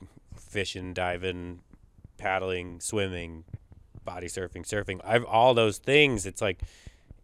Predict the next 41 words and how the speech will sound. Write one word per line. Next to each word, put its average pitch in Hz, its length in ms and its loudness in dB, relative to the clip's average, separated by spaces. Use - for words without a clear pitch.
any 113 240 6
way 110 260 6
to 101 100 2
stay 95 760 0
in 95 100 -4
the 92 100 -6
water 90 420 2
is, 82 260 -6
like, 82 140 -6
was 98 220 0
the 95 140 -4
ultimate 95 420 -2
goal, 98 320 2
still 101 320 -4
is 110 140 -4
the 92 100 0
ultimate 90 340 -8
goal, 90 200 -4
you 87 80 -6
know, 87 160 -8
to - 140 -12
be 95 120 0
able 87 160 -2
to, 85 240 -8
to, 85 420 -4
and 117 140 8
to 120 100 4
be, 120 320 2
so 151 140 10
it 151 40 12
was 139 80 12
always 151 220 12
fun 131 300 6
to, 131 80 6
like, 104 220 2
have 101 560 6
something 98 720 -2
to 92 80 -6
do, 107 260 0
and 92 140 0
then, 87 120 -4